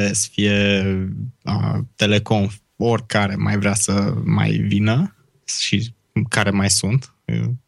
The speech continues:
E o listă destul de mare, dacă nu mă înșel. A, pe de altă parte este Apple și pe de altă parte este, a, emitentul, este chiar, a, acea companie care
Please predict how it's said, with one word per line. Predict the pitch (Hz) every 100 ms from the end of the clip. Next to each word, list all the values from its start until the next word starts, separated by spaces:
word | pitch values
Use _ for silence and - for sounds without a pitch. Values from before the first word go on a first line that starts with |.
| _ -
E | 117
o | 107
listă | 107 - 95
destul | 98 - 95
de |
mare, | 95 98 98
dacă | 101 98 -
nu | 101
mă | 107
înșel. | 120 143 170 - - - _ _ _ _ _ _ _ _ _ _
A, | 117 120 - -
pe | 123
de | 139
altă | 151 143
parte | - 147 147
este | 127 127 -
Apple | 104 101 104 101 143 180 _ _ _ _ -
și | - 135
pe | 139
de | 135
altă | 151 165
parte | 156 160 160 160
este, | 160 - 156 156 151 151 147 151 _ -
a, | 143 143 143 143 156 _ -
emitentul, | 147 156 160 170 147 104
este | 104 - 110
chiar, | - 117 113 117 - _ -
a, | 123 110 110 113 117 _ -
acea | - 117 117
companie | 113 120 - 120 127 120
care | 120 117 120 117